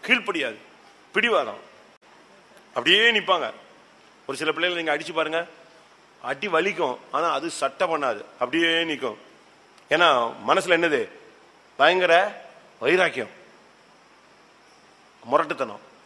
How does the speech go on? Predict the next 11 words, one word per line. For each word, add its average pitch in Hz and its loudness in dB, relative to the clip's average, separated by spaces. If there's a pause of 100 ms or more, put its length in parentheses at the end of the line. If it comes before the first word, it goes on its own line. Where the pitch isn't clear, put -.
(480)
பிடிவாதம். 165 -2 (800)
இது 214 2
எல்லாமே 175 2 (380)
கலகக்காரருடைய 151 2
சுபாவம். 110 -6 (260)
இப்படிப்பட்ட 214 0
ஜனங்களோடு 190 0
நீங்க 190 2
என்ன - -
செய்யக்கூடாது? 170 0 (580)
சேரக்கூடாது. 208 0